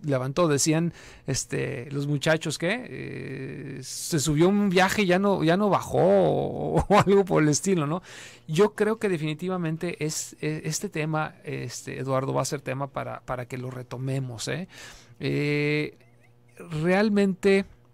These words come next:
eh, estamos en una época en la que los seres humanos estamos en una búsqueda, en una búsqueda de cosas, es más, una búsqueda de ni siquiera sabemos de qué.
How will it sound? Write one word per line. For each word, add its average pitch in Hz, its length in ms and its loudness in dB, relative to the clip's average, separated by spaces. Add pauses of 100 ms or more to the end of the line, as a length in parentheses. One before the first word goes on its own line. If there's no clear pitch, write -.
(140)
eh, 139 340 -2
estamos 165 420 0
en 165 100 4
una 170 200 2
época 151 360 0
en 143 200 -2
la 131 140 -4
que - 200 -10
los 127 240 -6
seres 151 260 0
humanos 147 260 -4
estamos 147 340 -4
en 147 80 -2
una 143 180 -2
búsqueda, - 600 -6 (520)
en 147 100 -4
una 160 140 2
búsqueda 165 560 0 (320)
de 160 480 2 (140)
cosas, 180 380 4 (340)
es 185 180 -2
más, 170 300 -2
una 208 160 0
búsqueda 208 360 0
de 190 60 2
ni 170 100 4
siquiera 185 340 0
sabemos 175 600 0
de 135 140 -2
qué. - 340 -8